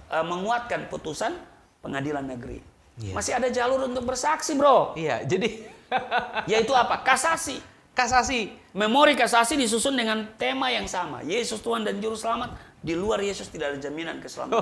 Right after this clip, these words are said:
Speaker 2: <laughs> Oh, haleluya.
Speaker 1: Putusannya sudah bisa diduga,
Speaker 2: Iya, iya.
Speaker 1: menolak permohonan kasasi.
Speaker 2: Hmm.
Speaker 1: Akhirnya pengkhotbah tiga ayat enam belas.
Speaker 2: Hmm.
Speaker 1: Ada lagi yang kulihat di bawah matahari, di
Speaker 2: Hmm.
Speaker 1: tempat pengadilan di situ pun terdapat ketidakadilan.
Speaker 2: Hmm.
Speaker 1: Dan di tempat keadilan,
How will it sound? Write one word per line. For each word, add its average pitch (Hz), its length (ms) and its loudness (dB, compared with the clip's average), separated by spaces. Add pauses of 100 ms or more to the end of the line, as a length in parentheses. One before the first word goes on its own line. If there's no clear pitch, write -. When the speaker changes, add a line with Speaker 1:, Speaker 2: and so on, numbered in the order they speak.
Speaker 2:
<laughs> - 0 -
Oh, 190 160 0
haleluya. 139 400 0
Speaker 1:
Putusannya 269 480 0
sudah 269 160 -2
bisa 170 160 -2
diduga, 151 760 -4
Speaker 2:
Iya, 110 300 -6
iya. 101 60 -10
Speaker 1:
menolak 151 500 -2
permohonan 127 400 -8
kasasi. 120 480 -8 (160)
Speaker 2:
Hmm. 98 240 -10
Speaker 1:
Akhirnya 190 400 -2
pengkhotbah 165 480 -6
tiga 185 240 -4
ayat 196 160 -6
enam 349 160 -10
belas. - 400 -8
Speaker 2:
Hmm. 101 160 -16
Speaker 1:
Ada 143 260 0
lagi 151 320 -2
yang 170 160 -2
kulihat 143 300 -4
di 131 100 -8
bawah 120 220 -6
matahari, 131 640 -6 (180)
di 110 140 -8
Speaker 2:
Hmm. 147 160 -8
Speaker 1:
tempat 143 320 -6
pengadilan 139 560 -6
di 127 80 -12
situ - 240 -14
pun 120 240 -16
terdapat 117 480 -14
ketidakadilan. 131 880 -6
Speaker 2:
Hmm. 95 320 -14
Speaker 1:
Dan 170 160 2
di 170 160 -2
tempat 147 640 -6
keadilan, 131 640 -4